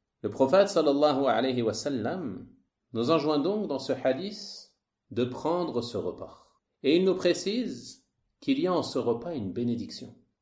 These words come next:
aussi minime soit-il, même si tu ne prends qu'une gorgée d'eau, il y a en celle-ci de la baraka. Premièrement, tu es récompensé pour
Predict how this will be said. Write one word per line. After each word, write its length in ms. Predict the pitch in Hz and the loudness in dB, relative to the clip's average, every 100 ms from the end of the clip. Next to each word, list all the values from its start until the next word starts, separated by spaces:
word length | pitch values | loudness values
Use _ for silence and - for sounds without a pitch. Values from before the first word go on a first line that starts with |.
| _ - | _ -2
aussi 280 | 160 - | -2 0
minime 280 | 208 233 247 | 0 2 0
soit-il, 600 | - 143 - 110 90 - _ _ _ _ | 0 -4 -4 -8 -10 -12 _ _ _ _
même 680 | 120 151 220 208 131 - - _ _ _ _ | 2 4 2 -2 -4 -8 -16 _ _ _ _
si 200 | - 156 | -10 -8
tu 160 | - 165 | -2 0
ne 120 | 147 | 0
prends 300 | - 185 196 | -2 -4 -4
qu'une 260 | 139 117 | -2 -2
gorgée 360 | 104 139 139 131 | 0 -2 -2 -6
d'eau, 240 | 131 - - _ _ _ - | -8 -12 -18 _ _ _ -8
il 140 | 104 | 0
y 80 | 123 | 2
a 60 | 147 | 2
en 60 | |
celle-ci 480 | - 120 107 - 151 | -2 -4 -4 -4 -2
de 80 | 117 | 0
la 120 | 98 | -2
baraka. 420 | 95 92 90 - - - _ _ _ | -2 -4 -6 -14 -20 -20 _ _ _
Premièrement, 480 | - 147 175 175 147 | 0 2 4 4 2
tu 200 | - 156 | 2 2
es 60 | 131 | 4
récompensé 680 | 123 123 113 117 - - - _ _ _ _ | 2 0 -2 -2 -2 -8 -12 _ _ _ _
pour 640 | - 113 156 - - - | 0 0 0 -4 -12 -20